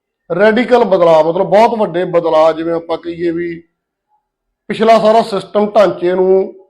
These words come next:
ਰੱਦ ਕਰਦੀ ਆ ਤੇ ਨਵੇਂ ਢਾਂਚੇ ਉਸਾਰਨ ਦੀ ਗੱਲ ਕਰਦੀ ਆ।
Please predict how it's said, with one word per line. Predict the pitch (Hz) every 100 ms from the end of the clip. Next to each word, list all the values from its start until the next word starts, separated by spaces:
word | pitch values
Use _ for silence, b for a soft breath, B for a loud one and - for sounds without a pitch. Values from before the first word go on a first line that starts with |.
| _ _ _ _ _ _ _ _ _
ਰੱਦ | 170 196 196 220
ਕਰਦੀ | 208 175 185 208
ਆ |
ਤੇ | 214 226
ਨਵੇਂ | 190 185 202 208
ਢਾਂਚੇ | 208 160 165
ਉਸਾਰਨ | 156 147 139 139
ਦੀ | 139
ਗੱਲ | 127 117
ਕਰਦੀ | 113 _ _
ਆ। | _